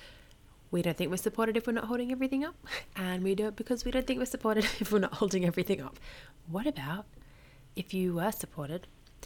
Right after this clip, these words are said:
What about if the fact that you think you have to hold everything up means that you keep holding everything up? And maybe it's time to test the hypothesis that you can step back a little bit, that you can have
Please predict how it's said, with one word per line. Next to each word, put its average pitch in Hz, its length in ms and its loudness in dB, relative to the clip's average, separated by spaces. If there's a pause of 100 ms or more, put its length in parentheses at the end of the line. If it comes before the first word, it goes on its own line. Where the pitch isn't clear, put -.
(220)
What 202 120 2
about 214 300 4
if - 300 -4 (260)
the - 80 -16
fact 202 240 4
that 220 80 2
you 190 80 0
think - 560 0 (340)
you 214 140 4
have 214 120 2
to 208 80 2
hold 196 200 6
everything 190 340 4
up 185 180 2
means 190 200 4
that 165 80 -4
you 190 100 0
keep - 300 0
holding 220 360 6
everything 156 400 -2
up? - 240 -4 (600)
And 175 340 4
maybe 180 260 2
it's - 140 0
time 175 160 0
to 175 80 0
test - 460 -2 (400)
the 175 140 2
hypothesis 170 600 0
that - 180 -2
you 156 140 0
can 151 420 -2 (920)
step - 340 -8
back - 280 -10
a 247 40 -14
little 262 220 4
bit, 311 260 0 (720)
that 180 120 -2
you 175 140 0
can 160 400 -4 (120)
have 170 600 -4